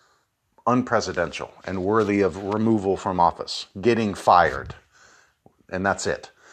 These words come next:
That's what impeachment is. Removing from office is getting fired.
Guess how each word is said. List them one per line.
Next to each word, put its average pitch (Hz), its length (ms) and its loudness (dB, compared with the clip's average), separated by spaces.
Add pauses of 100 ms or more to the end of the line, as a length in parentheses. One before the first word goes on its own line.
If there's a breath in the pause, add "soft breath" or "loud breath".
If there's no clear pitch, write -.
(300 loud breath)
That's 98 220 2
what 113 100 2
impeachment 98 600 -4
is. 104 400 0 (420 soft breath)
Removing 120 380 4
from 113 180 2
office 104 380 4
is 85 140 -6
getting 95 280 -2
fired. 80 500 0